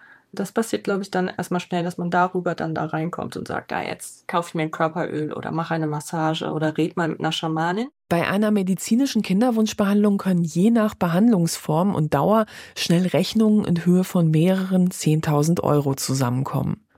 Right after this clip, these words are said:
Speaker 2: Nicht immer übernimmt die Krankenkasse alle Kosten. Betroffene fühlen sich nicht selten überfordert von der Vielfalt der Optionen und Angebote.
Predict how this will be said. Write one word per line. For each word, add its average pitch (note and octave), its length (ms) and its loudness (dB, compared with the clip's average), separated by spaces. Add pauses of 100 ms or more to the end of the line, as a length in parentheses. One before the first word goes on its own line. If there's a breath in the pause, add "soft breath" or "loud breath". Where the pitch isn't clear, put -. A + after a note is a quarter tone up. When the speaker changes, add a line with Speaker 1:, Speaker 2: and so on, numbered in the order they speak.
(260)
Speaker 2:
Nicht F#3 340 0
immer A3+ 320 4
übernimmt F#3 420 0
die E3 100 0
Krankenkasse - 800 -2
alle E3 160 2
Kosten. - 640 -4 (480)
Betroffene G#3+ 600 2
fühlen G#3+ 360 2
sich G3 260 -4
nicht G3 240 -4
selten F3+ 320 2
überfordert F3+ 760 2 (440 loud breath)
von F3 200 2
der E3+ 100 6
Vielfalt F#3+ 800 2
der - 160 0
Optionen E3 540 2
und D#3 160 0
Angebote. C#3 760 0